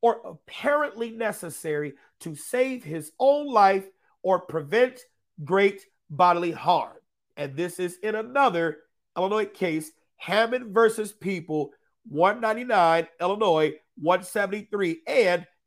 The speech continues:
People versus Duran, three oh seven, Illinois, six eleven. So getting to the end of the case,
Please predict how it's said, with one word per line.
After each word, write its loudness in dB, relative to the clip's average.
People -6
versus -4
Duran, -4
three 0
oh 4
seven, -2
Illinois, 2
six -10
eleven. -2
So 2
getting -2
to 6
the 4
end -2
of 2
the 0
case, 2